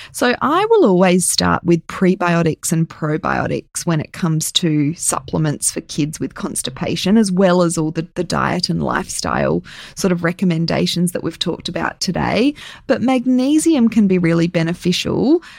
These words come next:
um, for kids as an adjunct as well. Magnesium he-, is, is, helps to relax the muscles. It's a good stress support as well. Sometimes constipation can be exacerbated by stress.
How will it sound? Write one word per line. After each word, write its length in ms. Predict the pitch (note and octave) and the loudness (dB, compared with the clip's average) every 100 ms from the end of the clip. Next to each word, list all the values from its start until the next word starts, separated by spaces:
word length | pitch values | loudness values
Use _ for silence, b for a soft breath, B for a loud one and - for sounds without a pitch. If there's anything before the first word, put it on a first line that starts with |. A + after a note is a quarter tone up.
| B | B
um, 460 | - F#3 F3 F3 E3 - | 0 4 4 4 2 -4
for 180 | - F#3 | -6 -6
kids 420 | F3+ - F3 E3 - | -4 0 0 0 -2
as 180 | F3 E3+ | 0 2
an 140 | E3 - | 0 -2
adjunct 600 | E3 E3+ D#3+ D3+ - - | -4 -4 -4 -4 -6 -6
as 160 | E3 | -4
well. 260 | E3 D#3+ D#3 | -2 -2 -2
Magnesium 720 | D#3+ F3+ F#3+ G3 G3 G3 F3+ | 0 0 2 2 2 2 2
he-, 200 | E3+ F3+ - | 0 -4 0
is, 180 | F#3+ F3 - | 0 0 0
is, 320 | E3+ E3 - | -2 -2 -6
helps 360 | D3+ F#3+ - - | 0 0 0 -4
to 360 | - E3+ D#3+ D3+ | 0 2 0 0
relax 540 | E3+ D#3+ D#3+ - - | 0 0 0 -4 -8
the 100 | - | -6
muscles. 640 | D3+ A3 C#4+ C#4+ C#4 C4+ G#3+ | -2 -2 0 0 2 2 2
It's 180 | - | 0
a 60 | F3+ | -4
good 320 | F3 D#3+ D#3+ | -2 -4 -2
stress 520 | - - - - F#3 | -4 -4 -6 -4 -4
support 540 | - - A#3 - A3 G#3 | 0 0 -2 0 0 0
as 160 | F3 | -2
well. 280 | - F3+ F#3 | 0 2 2
Sometimes 500 | - F#3 F#3+ F#3 F3+ | 2 0 2 0 0
constipation 840 | - D#3+ - F3+ F3+ E3+ - F3 F3 | -2 -4 -4 -6 0 2 2 0 0
can 160 | F#3 | 0
be 240 | F3 - E3+ B B B | 2 2 0 B B B
exacerbated 1000 | F3+ F3 E3 D#3 - F3+ F3+ F3+ G3 F3+ | -4 -2 -4 -2 -2 -2 0 0 0 -2
by 160 | - E3 | -4 -6
stress. 680 | - - - F4 - - | -6 -2 0 0 -2 -6